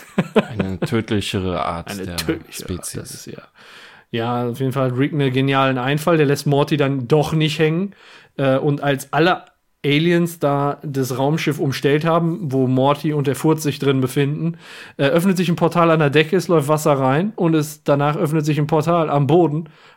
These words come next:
Speaker 1: und die werden alle rausgespült quasi, wie so aus der Badewanne, die Fusseln von den Socken, die rausgespült werden. <laughs> Durch, ne? Und weg sind sie und dann, äh, kommt Rick aus dem, äh, Portal und sagt nur, "Dämlich, hier ist Arschwurz, rettendes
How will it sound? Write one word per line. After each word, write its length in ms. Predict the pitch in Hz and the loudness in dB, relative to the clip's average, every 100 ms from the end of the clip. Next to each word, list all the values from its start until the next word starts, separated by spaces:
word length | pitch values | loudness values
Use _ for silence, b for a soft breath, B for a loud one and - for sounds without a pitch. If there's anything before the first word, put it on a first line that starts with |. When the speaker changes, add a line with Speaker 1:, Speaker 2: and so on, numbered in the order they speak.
| _ | _
Speaker 1:
und 460 | 170 160 156 151 170 | 2 4 2 -2 -2
die 100 | 160 | 2
werden 160 | 165 | 2
alle 200 | 170 175 | 2 2
rausgespült 680 | 180 190 - - - 127 127 | 2 0 -2 -6 -2 -4 -2
quasi, 400 | 143 135 131 135 | 0 0 0 -2
wie 220 | 147 143 | -2 -2
so 140 | 135 165 | -2 -2
aus 100 | 156 | -2
der 60 | |
Badewanne, 680 | 147 165 156 120 117 131 180 b b b b - | 2 4 4 2 0 -2 -4 b b b b -2
die 240 | 143 143 | 0 0
Fusseln 420 | - 180 156 147 | 2 2 4 2
von 200 | 139 151 | 2 0
den 80 | 139 | 2
Socken, 360 | 147 151 113 - _ _ _ - | 0 0 -6 -14 _ _ _ -8
die 160 | 123 | -2
rausgespült 680 | 113 113 - 117 - 120 117 | 0 0 -2 -8 -2 -2 0
werden. 380 | 117 151 294 226 233 - | 4 6 6 4 2 2
<laughs> 60 | - | 0
Durch, 760 | 160 202 104 - 587 - - | 2 2 0 -8 -8 -4 0
ne? 280 | 202 175 233 B B B B | 4 4 2 B B B B
Und 420 | 175 170 170 - | 4 4 2 0
weg 180 | 156 - | 0 0
sind 220 | 185 185 | 2 2
sie 280 | 196 202 202 | 2 0 0
und 240 | 196 165 160 | 0 0 2
dann, 240 | 156 151 | 2 0
äh, 240 | 170 143 131 | 0 0 2
kommt 240 | 156 151 | 0 4
Rick 240 | 160 196 | 2 0
aus 320 | 165 156 156 151 | 0 2 2 0
dem, 300 | 139 131 135 | 0 0 0
äh, 260 | 139 127 | 0 -2
Portal 560 | 113 135 131 151 160 160 | 0 0 2 2 2 0
und 380 | 160 131 123 - | 0 0 -2 0
sagt 280 | 131 131 139 | -2 0 -2
nur, 180 | 123 | -2
"Dämlich, 580 | 117 160 185 180 156 - - | 2 4 4 2 0 -4 0
hier 180 | 151 | 2
ist 260 | 151 147 - | 2 0 -2
Arschwurz, 720 | 139 151 160 - 160 156 151 | 2 4 2 0 2 2 2
rettendes 500 | 131 147 147 139 135 | 0 2 2 2 0